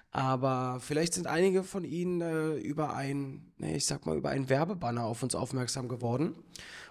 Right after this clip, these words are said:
und, äh, gucken deswegen hier rein. Und, äh, für alle anderen, die uns schon seit ein paar Folgen vielleicht, äh, zuhören oder zuschauen,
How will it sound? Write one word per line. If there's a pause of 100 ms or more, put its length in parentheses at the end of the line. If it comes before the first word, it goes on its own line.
(140)
und,
äh,
gucken
deswegen
hier
rein. (300)
Und,
äh,
für
alle
anderen,
die
uns
schon
seit (460)
ein
paar
Folgen
vielleicht,
äh,
zuhören
oder
zuschauen,